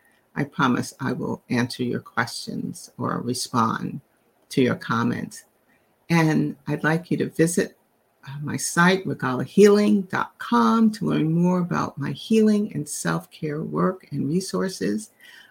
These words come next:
I wanna thank you for joining Doctor Lucinda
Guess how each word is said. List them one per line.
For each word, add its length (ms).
I 80
wanna 260
thank 440
you 360
for 160
joining 500
Doctor 380
Lucinda 600